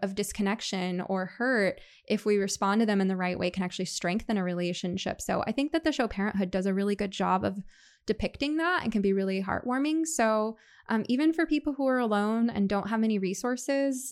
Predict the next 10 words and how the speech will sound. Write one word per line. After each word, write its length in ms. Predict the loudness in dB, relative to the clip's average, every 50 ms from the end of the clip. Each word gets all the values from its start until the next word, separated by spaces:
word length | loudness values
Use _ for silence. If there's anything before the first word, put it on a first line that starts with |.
| -6 -4
uh, 200 | -2 0 0 -2 -2
you 100 | -2 -4
can 340 | -4 0 0 2 2 2 2
provide 360 | 2 2 4 4 4 6 6
yourself 320 | 4 4 4 4 4 4 2
with 120 | 2 4
emotional 440 | 4 4 4 4 2 2 2 4 4
nourishment, 680 | 4 4 4 2 0 0 2 2 4 4 4 2 0 -4 _ _ _ _ _ -16 -14 -14 -16 -16 -18 _ _ _ _ _ _ _ _ -20 -20 -20 _ _ _ _
emotional 460 | 2 4 6 6 4 4 4 4 4
nourishment 600 | 6 6 6 6 6 4 6 8 8 8 8 6